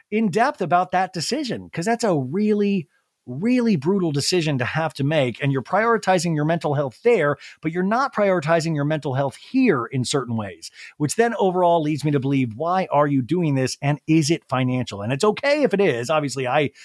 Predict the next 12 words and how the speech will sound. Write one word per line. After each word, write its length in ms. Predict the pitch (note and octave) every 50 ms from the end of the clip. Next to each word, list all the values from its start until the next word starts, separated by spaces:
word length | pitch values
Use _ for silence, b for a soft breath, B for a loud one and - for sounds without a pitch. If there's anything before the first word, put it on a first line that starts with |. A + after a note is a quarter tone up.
| B B
doesn't 240 | B F3+ F3 C#3+ C3
matter 200 | D#3 E3+ F3 E3
what 140 | D3+ D#3 C#3+
I 200 | D3 G3+ B3+ G3
up 120 | A#2 -
and 140 | A#2 A2 G2+
think, 240 | G#2+ A2+ C#3+ D3 - B B B B B B
but 340 | B2+ F3 A3+ G#3+ G#3 - _ _ _
that's 340 | E3 D#3 G3 G#3+ G#3 - -
the 100 | G#3+ F#3+
thing. 420 | - - A#3+ C4+ B3+ D#3+ A2+ G#2+
Like, 340 | A2 D3 D#3+ D#3+ D#3+ C#3+ -